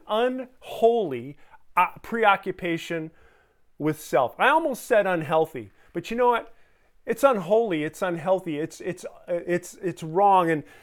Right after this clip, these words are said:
and not because having some occu-, uh, a, being, uh, occupied with ourselves is important. You gotta take care of yourself. Uh, you gotta, um,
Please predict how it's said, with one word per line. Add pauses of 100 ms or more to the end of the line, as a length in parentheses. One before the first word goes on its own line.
(140)
and
not
because (300)
having
some
occu-,
uh, (200)
a, (840)
being,
uh,
occupied
with
ourselves
is
important. (360)
You
gotta
take
care
of
yourself. (220)
Uh, (180)
you
gotta,
um,